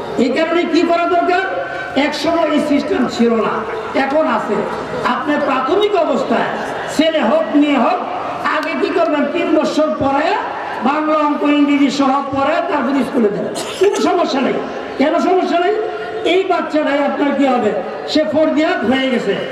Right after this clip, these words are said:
তারা বলে, "ইলমি ফারিদাতুন আলা কুল্লি মুসলিম।" যতটুকু এলেম শিখা ফরজ ছিল, অতটুকু তার হয়ে গেছে। এরপরে সে স্কুলে যাক, ডাক্তার হোক, ইঞ্জিনিয়ার হোক, ডাক্তার হইলেও সে মুসলমান ডাক্তার হবে,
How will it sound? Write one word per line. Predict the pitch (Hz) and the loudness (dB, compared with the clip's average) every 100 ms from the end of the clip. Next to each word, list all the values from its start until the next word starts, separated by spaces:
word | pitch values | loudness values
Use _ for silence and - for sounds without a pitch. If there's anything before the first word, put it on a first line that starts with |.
| - - | -8 -2
তারা | 247 269 | 0 2
বলে, | 269 277 | 0 2
"ইলমি | 277 311 320 403 466 - 311 - - 277 | 2 2 2 2 2 -4 -6 -8 -4 0
ফারিদাতুন | 330 403 349 285 277 | 2 2 2 -2 0
আলা | 254 247 240 240 | 0 0 0 0
কুল্লি | 240 233 226 | 0 2 2
মুসলিম।" | 233 226 240 214 - - - - | 0 2 2 2 0 -6 -8 -2
যতটুকু | 226 254 302 302 247 | 0 0 2 0 2
এলেম | 262 262 240 | 0 0 0
শিখা | 233 240 - | 2 0 0
ফরজ | 226 311 311 | 0 0 0
ছিল, | 262 240 185 175 - - 226 | 0 2 0 -4 -6 -2 0
অতটুকু | 233 277 277 | 0 0 0
তার | - 220 | 0 0
হয়ে | 196 254 254 | 0 0 2
গেছে। | 233 208 - - - - 208 | 0 0 -2 -4 -6 -2 0
এরপরে | 320 254 302 285 | 0 0 0 0
সে | 294 294 | 0 0
স্কুলে | 240 339 311 | 2 2 2
যাক, | 311 269 - - - - - - 233 | 2 0 -4 -10 -10 -10 -10 -8 -2
ডাক্তার | 269 277 359 339 | -2 0 -2 0
হোক, | 349 359 - - - - 285 | 0 -2 -4 -6 -6 -4 0
ইঞ্জিনিয়ার | 330 330 349 349 285 | 2 4 4 4 2
হোক, | 370 - - - - - - - | 0 0 -4 -6 -6 -6 -8 -2
ডাক্তার | 233 - 359 349 | -2 0 0 2
হইলেও | 320 359 349 359 | 2 2 2 2
সে | |
মুসলমান | 320 311 370 415 392 | 2 4 4 4 2
ডাক্তার | 370 302 285 247 | 2 0 0 0
হবে, | 214 | 2